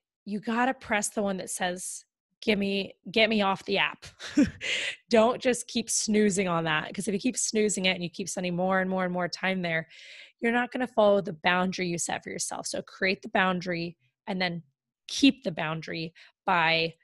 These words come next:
listening to the little notification that says, "You've been on for thirty minutes, your time is up." Be like, "Okay," and then shut off social media for the day. Your life will continue onward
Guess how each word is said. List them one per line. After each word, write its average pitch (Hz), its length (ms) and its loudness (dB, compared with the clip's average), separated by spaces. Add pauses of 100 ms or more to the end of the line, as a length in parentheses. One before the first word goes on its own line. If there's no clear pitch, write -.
(280)
listening 208 440 -2
to - 80 -6
the 196 80 -2
little 185 200 0
notification 196 600 -2
that - 80 -12
says, 180 400 -4 (240)
"You've 190 160 -6
been 240 140 0
on 240 160 0
for 240 80 -6
thirty 214 260 2
minutes, 175 380 -4
your 190 140 -10
time 185 320 -2
is 175 120 -4
up." - 220 -8 (100)
Be 214 80 0
like, 196 220 -2 (280)
"Okay," 196 480 -6 (260)
and 196 160 -6
then 190 140 -6
shut 185 260 -6
off 180 180 -2
social 185 280 -6
media 175 160 -2
for - 100 -10
the 185 80 0
day. 175 260 -8 (1200)
Your 208 180 2
life 196 260 2
will 214 80 0
continue 202 460 -6
onward 170 520 -2